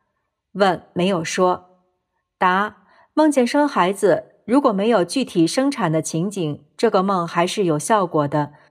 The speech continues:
如果是正常生产的样子，那肯定不是菩萨。如果没看见，感觉自己生出来了，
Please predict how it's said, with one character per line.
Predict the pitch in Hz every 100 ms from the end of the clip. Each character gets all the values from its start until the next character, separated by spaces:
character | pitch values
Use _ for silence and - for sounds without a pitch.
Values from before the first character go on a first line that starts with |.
| _ -
如 | 277
果 | 294 214
是 | 247
正 | 247 320
常 | 254 190 202
生 | 247 254
产 | 220 160
的 |
样 | 165 190 165
子， | 160 147 _ _ -
那 | 262
肯 | 254 190 175
定 | 240
不 | 196 180
是 | 185
菩 | - 160
萨。 | 160 175 160 - _ _ _ -
如 | 240 302
果 |
没 | 208 196
看 | 214 247
见， | 226 269 180 -
感 | 190 160
觉 | 185
自 | 190 214
己 | 180 160
生 | 240 247
出 | 254
来 | 196 160
了， | 165 160